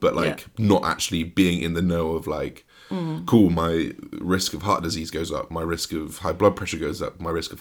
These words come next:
Speaker 1: arteriosclerosis goes up."
Speaker 2: Yeah.
Speaker 1: You know, my, my lifespan shortens, you know, like.
Speaker 2: Yeah, and that's, and it, and it's only obviously subsequently that,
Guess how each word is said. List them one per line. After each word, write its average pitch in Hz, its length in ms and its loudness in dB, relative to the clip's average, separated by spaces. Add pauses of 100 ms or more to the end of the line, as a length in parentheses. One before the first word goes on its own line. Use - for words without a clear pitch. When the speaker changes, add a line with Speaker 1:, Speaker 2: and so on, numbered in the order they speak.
Speaker 1:
arteriosclerosis 90 880 2
goes 73 220 -4
up." - 320 -8
Speaker 2:
Yeah. 180 260 -2 (180)
Speaker 1:
You 85 100 -6
know, 78 180 -4
my, 85 160 -2 (140)
my 80 380 -4
lifespan 85 720 2
shortens, 80 540 -2
you - 80 -10
know, 60 220 -8
like. - 300 -10 (200)
Speaker 2:
Yeah, 175 260 -2 (100)
and 190 140 2
that's, 190 280 -2
and 180 160 0
it, - 100 -2
and 208 140 6
it's 156 140 0
only 180 400 2
obviously 165 420 -4
subsequently - 680 -6
that, - 200 -10